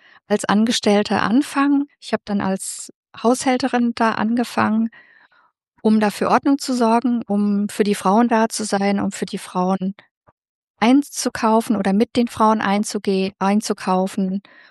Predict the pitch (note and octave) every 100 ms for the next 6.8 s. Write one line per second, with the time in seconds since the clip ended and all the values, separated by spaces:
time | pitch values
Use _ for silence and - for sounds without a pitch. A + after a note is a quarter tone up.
0 | _ _ _ _ _ _ _ _ _ -
1 | G#3 G3 F#3 - - - F3 E3+ F#3 -
2 | A3 C4+ B3+ - A3+ G#3+ G#3 G3 G3 G3+
3 | G3 G3 G#3 A#3+ _ _ _ _ G3+ F#3+
4 | F#3+ G3+ F#3+ A3+ A#3 A#3+ A3 G#3+ G#3+ A3+
5 | _ _ _ _ _ _ _ - G3 A3
6 | - G#3+ - G3 F#3+ F#3+ F#3+ G3